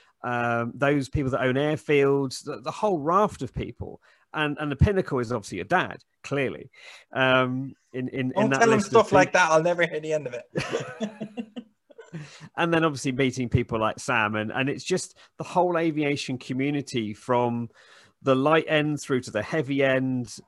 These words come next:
Speaker 1: It, it, it's all encompassed in your, in your podcast. But where do you see it going in the future? Have you got plans for where you want to take it?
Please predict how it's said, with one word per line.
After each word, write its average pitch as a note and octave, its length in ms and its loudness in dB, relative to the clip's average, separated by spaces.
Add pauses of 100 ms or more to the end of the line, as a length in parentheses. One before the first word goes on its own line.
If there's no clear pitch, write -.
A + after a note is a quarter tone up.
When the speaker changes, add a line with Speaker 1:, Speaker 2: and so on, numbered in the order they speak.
Speaker 1:
It, A2 180 -12
it, C3+ 300 -10
it's D3+ 180 -6
all G3 160 6
encompassed D#3+ 580 0
in A#2+ 120 0
your, A#2 260 0
in A2 80 -4
your G#2+ 140 -2
podcast. - 600 0
But D3+ 140 -2
where F3+ 200 6
do D#3+ 100 -2
you E3+ 80 0
see D#3+ 280 2
it - 80 -2
going C3 340 0
in A2+ 100 0
the A2 60 -4
future? G2+ 440 -6
Have G#2+ 120 -6
you A2+ 100 -4
got C3+ 320 0
plans C#3 400 -2
for - 80 -6
where C3 140 2
you C3+ 120 4
want C3+ 140 0
to C3 60 -10
take D3 320 -4
it? E3+ 160 -8